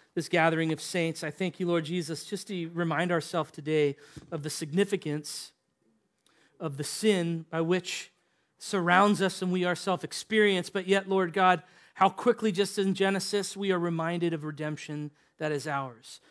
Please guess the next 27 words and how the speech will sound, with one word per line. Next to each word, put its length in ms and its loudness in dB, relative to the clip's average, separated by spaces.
And 100 -4
Father, 280 2
we 100 0
pray 220 -4
that 160 -2
you 120 -2
would 100 2
expand 600 -4
our 160 -2
hearts 640 -6
to 240 -2
understand, 1040 2
that 100 -2
you 120 0
would 100 8
expand 540 2
our 160 4
hearts 420 0
to 140 0
have 400 2
in 280 0
view, 460 -4
Lord, 260 2
your 520 2
view 360 -6
of 160 -14
creation. 640 -16